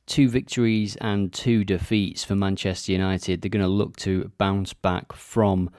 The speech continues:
that, uh, three one defeat at Arsenal. It, it looks worse than it was. I mean, it's fine margins, isn't it? Literally in football with the offside and what could have been two very late goals for Arsenal. Two away defeats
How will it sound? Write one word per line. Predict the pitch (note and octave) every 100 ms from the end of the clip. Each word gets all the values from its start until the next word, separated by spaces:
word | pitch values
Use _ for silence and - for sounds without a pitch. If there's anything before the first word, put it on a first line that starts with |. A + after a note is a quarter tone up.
| _ _ _
that, | F#2 G2+ F#2 - - G#2
uh, | F2+ E2+
three | - - F3+ F#3 D3
one | A#2 G2+
defeat | F2+ - G2 F2 -
at | G2+
Arsenal. | F#2+ F#2 E2+ - F#2 F2+ -
It, | A#2+ - _
it | C#3 C#3
looks | D3+ -
worse | - C#3 C3 -
than | C3+
it | C3
was. | D3 G2+
I | G#2
mean, | G#2 G2+
it's | G2+
fine | - A#2+ G#2+
margins, | A2 A#2+ F#2+ F#2 G#2+
isn't | G#2
it? | F2+ F#2+
Literally | A2 - - G2 F2
in | F2+ F2
football | A2 - G2 F#2
with | F2+
the | - F#2+
offside | F2+ - A2 G#2+ G#2 F#2+
and | F#2
what | F#2+
could | - G#2+
have | F#2+ -
been | G2+ G2+ F#2+ _ _ _
two | - - B2+ A2 G2
very | F#2 G#2 G2+ G2+
late | F#2+ F#2
goals | G2+ F#2+ F2+
for | - G2
Arsenal. | F#2+ F#2 - F#2+ F#2 - - _ -
Two | - D#3
away | D#3 C#3+ C3
defeats | B2+ - G2+ - -